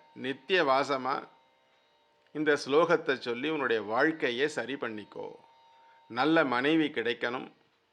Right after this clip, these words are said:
அப்படி கிடைச்சவளா இருந்தான்னா உன் மனோவிருத்த சாருணியா அவ இருக்கணும்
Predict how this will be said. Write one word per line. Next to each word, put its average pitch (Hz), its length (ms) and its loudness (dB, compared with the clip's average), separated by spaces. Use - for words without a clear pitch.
அப்படி 120 280 -6
கிடைச்சவளா 151 640 2
இருந்தான்னா 127 520 -2
உன் 127 360 -6
மனோவிருத்த 160 680 2
சாருணியா 127 640 0
அவ 123 140 -2
இருக்கணும் 117 480 -10